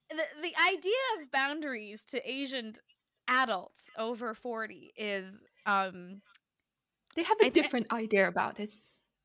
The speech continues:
Speaker 1: I
Speaker 2: from
Speaker 1: think
Speaker 2: us.
Speaker 1: boundaries are just, like, <sighs> how do I put this?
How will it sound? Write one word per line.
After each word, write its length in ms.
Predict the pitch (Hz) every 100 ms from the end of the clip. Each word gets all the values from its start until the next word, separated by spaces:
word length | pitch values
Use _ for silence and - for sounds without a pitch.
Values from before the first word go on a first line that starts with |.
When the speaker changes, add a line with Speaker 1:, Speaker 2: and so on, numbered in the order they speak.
| - 269
Speaker 1:
I 120 | 302
Speaker 2:
from 0 |
Speaker 1:
think 240 | 320 415 294
Speaker 2:
us. 100 | - _ _ _ _
Speaker 1:
boundaries 540 | - 254 302 294 320 277
are 160 | 247
just, 520 | 240 254 226 - - -
like, 440 | 214 190 185 - _ _ _ _ _ _ _
<sighs> 220 | _ -
how 340 | - - -
do 80 | 285
I 80 | 277
put 180 | 240 226
this? 120 | 208